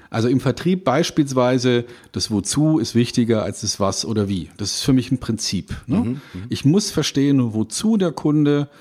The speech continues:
Speaker 1: etwas kaufen soll. Er muss also den, den echten inneren Zweck verstehen. Und dann kann ich mit ihm drüber sprechen, was es jetzt genau ist und wie es funktioniert und wie es sich vom Wettbewerb ab-, absetzt. Das ist ein Prinzip,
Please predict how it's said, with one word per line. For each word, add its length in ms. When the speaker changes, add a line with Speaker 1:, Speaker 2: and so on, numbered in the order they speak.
Speaker 1:
etwas 340
kaufen 380
soll. 320
Er 120
muss 220
also 180
den, 240
den 300
echten 520
inneren 520
Zweck 640
verstehen. 760
Und 160
dann 180
kann 180
ich 120
mit 140
ihm 120
drüber 240
sprechen, 520
was 300
es 100
jetzt 220
genau 320
ist 240
und 160
wie 80
es 80
funktioniert 600
und 100
wie 60
es 60
sich 120
vom 140
Wettbewerb 480
ab-, 480
absetzt. 440
Das 100
ist 60
ein 80
Prinzip, 600